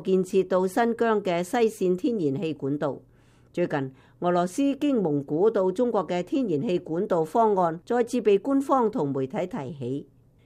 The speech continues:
美中貿易戰亦都推動俄羅斯加班加點提高管道輸送能力，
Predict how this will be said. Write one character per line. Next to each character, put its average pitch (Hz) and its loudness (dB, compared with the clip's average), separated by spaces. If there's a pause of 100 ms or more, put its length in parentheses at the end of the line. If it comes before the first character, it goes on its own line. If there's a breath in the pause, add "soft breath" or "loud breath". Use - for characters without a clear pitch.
(300 soft breath)
美 170 2
中 196 2
貿 156 2
易 151 2
戰 170 2
亦 156 0
都 202 0
推 202 2
動 156 0
俄 143 0
羅 139 0
斯 214 -2
加 254 2
班 254 2
加 240 2
點 202 2
提 156 -4
高 233 6
管 190 0
道 185 2
輸 220 -2
送 160 -4
能 123 -6
力， 143 -4